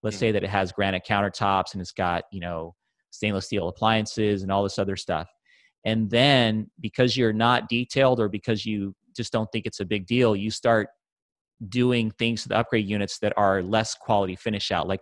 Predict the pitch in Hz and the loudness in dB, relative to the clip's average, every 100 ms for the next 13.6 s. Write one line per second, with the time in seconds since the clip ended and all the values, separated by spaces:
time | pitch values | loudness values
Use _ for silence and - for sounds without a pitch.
0 | - 107 117 101 95 98 107 123 110 95 | -4 -4 0 -2 0 -4 -2 2 0 0
1 | 98 98 - 107 101 - 107 104 92 87 | -2 -2 -2 -6 -6 -6 -4 -2 -4 -2
2 | 95 110 98 90 90 - _ _ _ _ | 0 2 0 -4 -8 -8 _ _ _ _
3 | _ _ - 110 107 107 101 120 117 101 | _ _ -4 0 2 2 4 6 6 4
4 | 123 131 110 98 101 98 95 - - 95 | 2 2 -2 0 -2 -2 -4 -8 -4 -4
5 | 95 95 - - 104 95 101 104 - 95 | -2 -6 -6 -4 -2 0 -2 -2 -4 -4
6 | 98 - 104 127 113 98 - _ _ _ | -4 -4 0 4 4 2 -4 _ _ _
7 | - 107 90 107 117 92 101 87 82 - | 0 0 4 4 2 -2 -4 -4 -6 -12
8 | 82 - _ _ _ _ _ - 110 110 | -16 -18 _ _ _ _ _ 0 4 8
9 | 104 101 98 107 101 - 110 104 101 104 | 8 6 4 2 0 2 2 2 2 2
10 | 107 120 95 101 92 - 113 104 - 90 | 4 2 2 0 0 2 2 2 -2 -4
11 | - 101 92 - 113 127 110 110 90 90 | -6 -10 -8 -4 0 2 0 -2 -4 -4
12 | 98 87 - 92 92 95 - 90 92 92 | -4 -4 -4 -8 -4 -4 -4 -4 -4 -6
13 | 107 107 90 107 101 | -2 -2 2 2 2